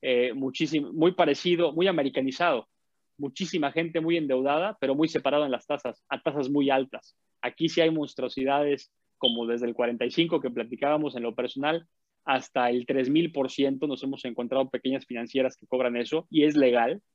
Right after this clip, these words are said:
eso es lo más triste de todo. Lo que concluyo yo, y mi pregunta reiterada es,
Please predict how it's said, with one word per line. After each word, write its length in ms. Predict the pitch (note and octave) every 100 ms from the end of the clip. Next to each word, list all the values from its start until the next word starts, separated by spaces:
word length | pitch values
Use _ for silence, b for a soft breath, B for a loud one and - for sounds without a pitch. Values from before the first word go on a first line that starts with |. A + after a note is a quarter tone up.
| _
eso 120 | -
es 60 | C3
lo 80 | A#2
más 180 | B2+
triste 300 | - B2+ -
de 100 | A#2+
todo. 300 | - B2+ D#3 _ _ _ _ -
Lo 160 | E3
que 100 | E3+
concluyo 420 | F3+ E3+ A#3 C4
yo, 300 | A#3+ G3 G#3 -
y 100 | D3+
mi 120 | D3+
pregunta 440 | D#3 D3+ F3+ E3+
reiterada 600 | F#3 C#3+ C3 C#3 D3 D3 C#3
es, 340 | C#3+ -